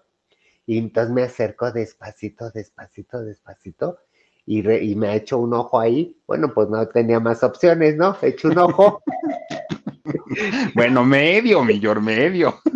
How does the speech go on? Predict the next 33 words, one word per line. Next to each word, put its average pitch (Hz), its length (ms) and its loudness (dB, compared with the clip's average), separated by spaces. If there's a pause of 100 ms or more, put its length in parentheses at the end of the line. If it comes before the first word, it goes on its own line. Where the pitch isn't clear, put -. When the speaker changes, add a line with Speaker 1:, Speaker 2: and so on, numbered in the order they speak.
(180)
Speaker 1:
Bueno, 254 320 8 (320)
yo 214 220 6
en 254 200 8
el 254 160 8
sueño 247 480 8
sí 226 120 6
eché 220 260 4
un 208 100 4
ojo. 208 480 4 (400)
Y 175 180 6
entonces, 190 600 6
este, 147 720 2 (320)
veo 139 440 2
y 131 160 -6
está 127 260 -6
dibujando 127 720 -6
la 131 220 -8
casa. 143 400 -10
Haz 131 180 -2
de 185 120 2
cuenta 170 320 0
como 143 260 0
cuando 127 240 0
hacen 147 280 -2
los 127 160 -4
planos 131 460 -2
tú, 120 120 -6
Filipe, 113 340 -8
Speaker 2:
Ah, 113 420 -2
sí, 107 180 -6
Speaker 1:
¿no? 180 100 2
Speaker 2:
sí, - 60 -6
sí. - 360 -10